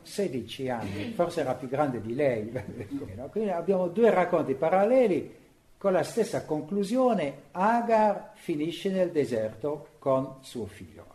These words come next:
Non ancora nato in sedici, nasce nel deserto probabilmente, e nel capitolo diciass-, ventuno di nuovo si ritrova nel deserto. D'altronde Ismaele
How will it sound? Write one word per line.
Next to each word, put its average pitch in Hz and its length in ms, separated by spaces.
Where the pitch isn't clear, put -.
Non 175 180
ancora 139 400
nato 135 360
in 107 80
sedici, 214 640
nasce 135 500
nel 104 160
deserto 156 520
probabilmente, 175 480
e 190 80
nel 196 120
capitolo 175 480
diciass-, 165 640
ventuno 165 800
di 156 200
nuovo 123 500
si - 140
ritrova 120 300
nel 104 160
deserto. 95 460
D'altronde 214 1000
Ismaele 202 1040